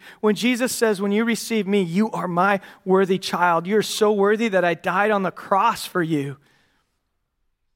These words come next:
Rehearse that identity. One way to rehearse it is get involved in understanding the, the s-, scriptures. Read them.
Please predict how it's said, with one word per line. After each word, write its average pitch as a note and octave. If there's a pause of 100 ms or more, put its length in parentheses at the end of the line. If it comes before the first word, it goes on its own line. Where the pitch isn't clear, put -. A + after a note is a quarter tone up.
(140)
Rehearse F#3+
that G3
identity. F3 (340)
One G#3+
way A3+
to G#3+
rehearse G#3+
it G3+
is F#3+ (280)
get A3+
involved G#3
in G3+
understanding G#3+
the, G#3 (160)
the F#3
s-, -
scriptures. - (240)
Read A#3
them. C#3+